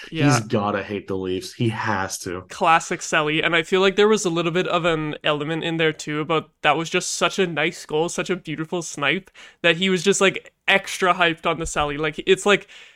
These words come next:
Speaker 1: he sc-, he's like,
Speaker 2: Yeah.
Speaker 1: "I scored such a sick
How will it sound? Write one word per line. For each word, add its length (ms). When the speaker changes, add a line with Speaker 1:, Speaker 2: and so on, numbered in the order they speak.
Speaker 1:
he 180
sc-, 260
he's 200
like, 80
Speaker 2:
Yeah. 140
Speaker 1:
"I 100
scored 340
such 300
a 60
sick 320